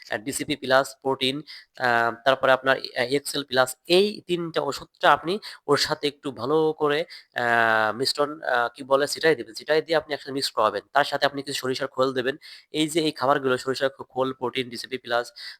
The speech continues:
তারপরে এক্সেল plus, এইগুলো যদি আপনি একসাথে, আ, এই খাবারের সাথে যদি দিতে পারেন, ইনশাআল্লাহ আপনার হাঁস বারো মাসকাল একদম সঠিকভাবে নাইনটি থেকে, আ, এইটটি ফাইভ পার্সেন্ট ডিম আসবে। এক একটু, এক পার্সেন্ট ও ডিম কম আসবে না। আপনি যদি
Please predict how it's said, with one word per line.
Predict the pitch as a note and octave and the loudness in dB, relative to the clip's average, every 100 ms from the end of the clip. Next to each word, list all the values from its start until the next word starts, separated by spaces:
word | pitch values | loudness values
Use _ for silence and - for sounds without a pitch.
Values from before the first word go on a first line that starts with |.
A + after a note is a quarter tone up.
| _ | _
তারপরে | A#2+ A#2+ B2 | -2 0 -2
এক্সেল | - B2 | -6 -8
plus, | A#2+ A2+ A2 | -4 -4 -4
এইগুলো | - D3 D#3 | -4 0 0
যদি | D#3 D#3 | 0 0
আপনি | D#3 C#3+ | -2 -4
একসাথে, | - C#3 D3 | -6 -8 -6
আ, | C#3 - C3 B2 B2 A#2 A2+ - - | -6 -6 -6 -2 -2 -2 -6 -10 -12
এই | C#3+ C#3 | -8 -8
খাবারের | - B2 C#3 | -6 -4 -4
সাথে | C3 C#3 | -6 -12
যদি | C#3+ C#3 - B2+ A#2 | -8 -10 -10 -10 -6
দিতে | C3 - | -4 0
পারেন, | A#2+ G2 - - - | 0 -2 -10 -14 -6
ইনশাআল্লাহ | C#3+ C#3 - D3+ D3 | -2 0 2 4 4
আপনার | C#3 C#3+ | 4 2
হাঁস | B2+ C3 - | 4 4 4
বারো | B2 C3 | 4 4
মাসকাল | C3 - C#3+ D3+ | 2 0 -2 2
একদম | C#3+ C3+ D3+ | 2 2 0
সঠিকভাবে | D3 B2 C#3+ C3 A#2+ D3+ | -4 -6 -2 2 2 2
নাইনটি | E3+ A#2+ - B2+ B2+ | -4 -10 -2 -2 -2
থেকে, | - C#3+ F#3 - - - | -8 -4 -4 -6 -14 -10
আ, | B2 | -4
এইটটি | B2 C3 - | 0 0 -2
ফাইভ | - C3 | -4 0
পার্সেন্ট | C#3 C#3+ D3 | 2 0 0
ডিম | B2 A#2 | 0 0
আসবে। | G#2 G#2 - | 0 -4 -10
এক | - C#3+ - | -2 -2 -2
একটু, | - - - _ - | -14 -12 -12 _ -4
এক | D3 - - | -4 -2 0
পার্সেন্ট | D3+ F3 F3+ | 0 0 -4
ও | |
ডিম | D#3 | -4
কম | D3 B2 | 0 2
আসবে | G#2 G2 G2 | 2 0 -8
না। | |
আপনি | - C#3+ | -8 -10
যদি | C#3+ D3 | -8 -8